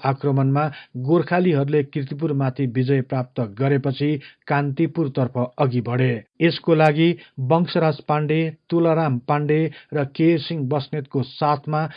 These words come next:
एक हजार भन्दा बढी गोर्खाली सैनिक लिएर पृथ्वी नारायण शाह कान्तिपुरको प्रमुख किल्ला तोडी एक दल नरदेवीतर्फ, अर्को दल भीमसेन स्थानतिरबाट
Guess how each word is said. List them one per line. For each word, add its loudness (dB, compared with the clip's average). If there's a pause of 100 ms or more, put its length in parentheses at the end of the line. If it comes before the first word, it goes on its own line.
(200)
एक 4
हजार 0
भन्दा 0 (160)
बढी 0
गोर्खाली 0
सैनिक -2
लिएर 2 (420)
पृथ्वी 0
नारायण 2
शाह 0
कान्तिपुरको 0 (260)
प्रमुख 2
किल्ला 0 (160)
तोडी 4 (280)
एक 0
दल 4
नरदेवीतर्फ, 0 (400)
अर्को 2
दल 2
भीमसेन -2
स्थानतिरबाट 0